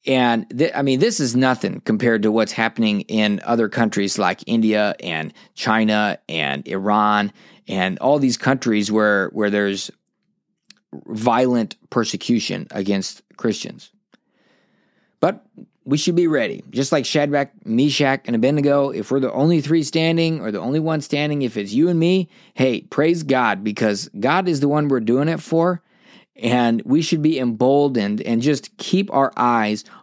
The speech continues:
on Him and what He wants us to do and just walking in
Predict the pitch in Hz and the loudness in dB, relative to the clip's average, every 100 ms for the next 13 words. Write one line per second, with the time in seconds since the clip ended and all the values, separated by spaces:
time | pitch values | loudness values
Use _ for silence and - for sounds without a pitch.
0 | _ 120 120 120 110 - 110 78 55 - | _ 0 2 2 -2 -2 -2 -2 -8 -18
1 | _ _ _ _ - 110 113 - - 170 | _ _ _ _ -2 2 2 0 -2 2
2 | 190 160 135 - - 120 123 - 113 120 | 2 2 0 -4 -8 -4 -4 -4 -2 0
3 | 107 110 98 95 110 135 135 120 120 120 | 0 -2 -4 -2 0 0 0 0 0 -2